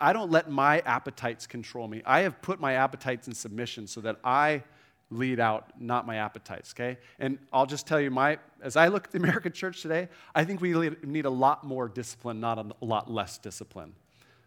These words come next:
Okay, the time of Phariseeism is kind of past in a lot of ways. Okay, that's not the problem, at least of the church in Orange County.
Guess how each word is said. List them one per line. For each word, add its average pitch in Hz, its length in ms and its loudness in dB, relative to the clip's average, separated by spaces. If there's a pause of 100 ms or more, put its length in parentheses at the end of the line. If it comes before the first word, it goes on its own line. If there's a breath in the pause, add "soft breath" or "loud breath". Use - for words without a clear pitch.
(120)
Okay, 120 120 -2
the 123 100 -6
time 190 260 4
of 196 140 2
Phariseeism 190 800 -2 (180 loud breath)
is 143 160 -2
kind 160 320 0
of 123 80 -4 (140)
past 113 500 0
in 120 80 -8
a 107 80 -8
lot 101 180 -2
of 98 120 -10
ways. 92 480 -10
Okay, 127 120 0
that's 151 220 2
not 170 240 6
the 175 80 -4
problem, 151 460 4
at 139 80 0
least 151 180 -2
of 131 80 -8
the 123 80 -8
church 143 300 -4
in 127 80 -6
Orange 113 240 -8
County. 92 340 -8